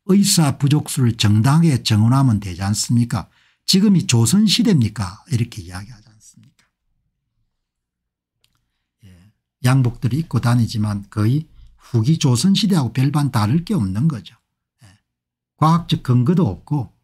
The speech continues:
합리도 없고 논리도 없고 그냥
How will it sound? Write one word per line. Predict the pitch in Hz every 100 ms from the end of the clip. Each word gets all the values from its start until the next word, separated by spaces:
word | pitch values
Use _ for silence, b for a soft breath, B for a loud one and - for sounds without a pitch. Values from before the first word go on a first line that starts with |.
| _ _
합리도 | - 175 196 185 107
없고 | 87 - 151 104 _ _ _ _
논리도 | 147 185 180 151 98
없고 | 87 - 151 120 _ _
그냥 | - 170 190